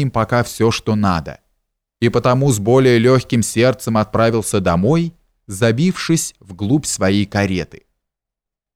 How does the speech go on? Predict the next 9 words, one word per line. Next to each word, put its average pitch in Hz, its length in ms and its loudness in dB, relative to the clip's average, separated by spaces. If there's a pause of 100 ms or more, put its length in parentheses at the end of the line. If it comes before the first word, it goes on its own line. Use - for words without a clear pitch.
(160)
Ему 147 380 0
не 143 120 2
хотелось, 139 760 0 (160)
чтобы 107 280 -2
его 117 200 2
замечали 117 580 2
не 113 140 0
столько 117 420 0
евреи 101 720 0